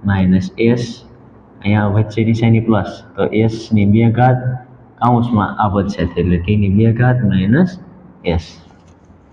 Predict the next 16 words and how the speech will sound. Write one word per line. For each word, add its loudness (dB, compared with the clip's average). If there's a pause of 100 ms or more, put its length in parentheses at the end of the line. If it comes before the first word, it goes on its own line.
ચાલો, -6 (1080)
અહીંયા 4
ટી 6
ની 4
કેટલી 4 (240)
ઘાત 4
થઈ 6
જશે? 2
તો 0
કે 2
ટી 2
ની 4 (140)
ત્રણ 2
ઘાત. -4 (420)
અહીંયા 2
માઇનસ 4